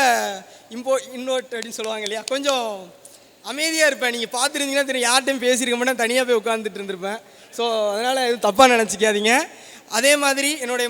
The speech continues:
மொபைல் நம்பர் அப்படிங்கிறத குறிக்கிறேன். ஆ, என்னுடைய பெயர் அபினாசானந்த குருஜி. நான் திருப்பூர் மாவட்டத்திலிருந்து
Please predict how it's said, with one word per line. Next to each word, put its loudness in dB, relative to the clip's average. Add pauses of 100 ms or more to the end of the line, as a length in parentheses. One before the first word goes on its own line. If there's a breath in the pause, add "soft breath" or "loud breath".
மொபைல் -2
நம்பர் 0
அப்படிங்கிறத -4 (400)
குறிக்கிறேன். 0 (560 loud breath)
ஆ, 2 (220)
என்னுடைய 6 (100)
பெயர் 8 (120)
அபினாசானந்த 2
குருஜி. 2 (120)
நான் 0
திருப்பூர் 0
மாவட்டத்திலிருந்து 2